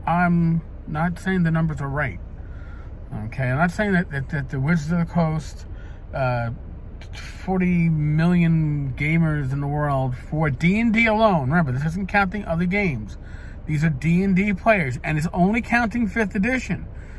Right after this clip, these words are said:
We're not counting four E, Pathfinder three E, uh, one E, two E, original D and D, basic... This is five E players. This is the current game they're talking about. The numbers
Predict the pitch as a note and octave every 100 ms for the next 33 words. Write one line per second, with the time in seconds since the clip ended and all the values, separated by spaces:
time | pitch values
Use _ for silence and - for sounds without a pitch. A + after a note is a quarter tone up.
0 | - - C3+ D#3 E3 F3+ E3+ E3+ D#3+ -
1 | F3+ F3+ G3 G3 F#3 - F3+ E3+ F#3+ F#3
2 | F3 - E3 F3+ G3+ G3 F#3 F#3+ F#3+ F3
3 | - - - - - C#3+ C#3 C3 B2+ B2
4 | A#2+ B2+ F3+ F#3+ F#3 E3+ F3+ F#3+ F3 F3
5 | F3 D#3 D3 E3+ F3+ E3+ E3+ E3+ E3+ E3+
6 | E3+ B2+ D3+ E3 - E3+ - - - -
7 | - E3 - F3 - - D#3+ E3+ F3 E3+
8 | F3 D#3 D#3+ C#3+ - E3 D#3 C3 A2 C3
9 | - C#3+ E3 - E3+ E3+ F3 E3 D3+ D#3
10 | D3+ C#3+ D#3 D#3+ C#3 G#2+ G#2 F#2 - -
11 | - - - - - - - - C#3+ C#3+
12 | D#3 F3+ G3 F3+